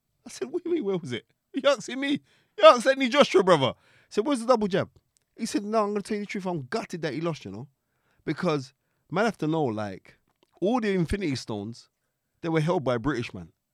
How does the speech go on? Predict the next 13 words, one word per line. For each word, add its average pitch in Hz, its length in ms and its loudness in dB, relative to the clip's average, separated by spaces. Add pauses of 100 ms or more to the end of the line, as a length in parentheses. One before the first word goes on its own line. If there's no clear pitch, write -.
(1040)
Now 156 180 -2
you 208 160 0
come 175 280 4
mash 180 220 2
up 175 100 0
the 180 60 -4
thing. 160 580 2
<laughs> - 40 -20 (280)
You 156 80 2
know 175 80 8 (160)
what 214 100 4
I 233 180 2
mean? 202 160 0